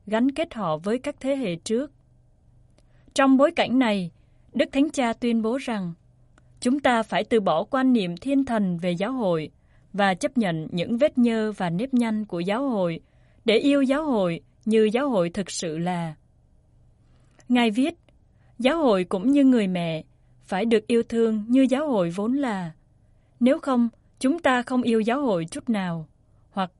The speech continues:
chúng ta chỉ yêu một bóng ma trong trí tưởng tượng của mình. Giáo hội học hỏi từ những sai lầm của mình và nhận ra chính mình, ngay cả trong những khoảnh khắc đen tối. Chữa lành vết thương của chính mình và của thế giới nơi giáo hội đang sống.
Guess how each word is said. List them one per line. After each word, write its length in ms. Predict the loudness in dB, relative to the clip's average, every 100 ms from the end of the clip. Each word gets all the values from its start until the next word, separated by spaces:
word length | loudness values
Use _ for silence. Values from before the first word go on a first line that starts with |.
| _
chúng 200 | -2 -2
ta 240 | -2 -4 -4
chỉ 180 | -6
yêu 180 | 0 2
một 240 | 2 2 0
bóng 240 | 0 2
ma 220 | 0 0 -2
trong 200 | -2 -2
trí 160 | -4
tưởng 240 | -4 -4 -2
tượng 300 | -4 -6 -6
của 140 | -4
mình. 360 | -2 0 -2 -6 -12 _ _ _ _ _ _ _ _ _ _ 0
Giáo 200 | 2 4
hội 220 | 2 0
học 200 | -2 -4
hỏi 260 | -4 -2 2
từ 80 | 2
những 240 | 2 0
sai 240 | -2 -2 0
lầm 220 | 0 -2
của 160 | -2
mình 340 | 0 0 0 -4 -10 _ _ _
và 180 | -2 0
nhận 220 | 0 -2
ra 180 | -4 -4
chính 300 | -2 0 2
mình, 240 | 2 0 -6 _ _ _
ngay 220 | 0 0
cả 200 | 2 -2 0
trong 180 | 0 0
những 180 | 0
khoảnh 240 | -4 -6 -4
khắc 240 | -10 -8
đen 240 | -6 -4 -4
tối. 420 | -6 -4 -6 -8 _ _ _ _ _ _ _ _
Chữa 160 | 4 4
lành 240 | 4 2
vết 180 | 0 -2
thương 240 | 2 2
của 120 | 2 -2
chính 280 | -2 0
mình 280 | 2 0 -2 -8 _ _
và 180 | -2 -2
của 180 | -2 -6
thế 180 | -4 -6
giới 420 | -2 -2 -2 -2
nơi 320 | -2 0 0
giáo 140 | -2 -4
hội 260 | -4 -4
đang 240 | -4 -6 -6
sống. 340 | -8 -8 -8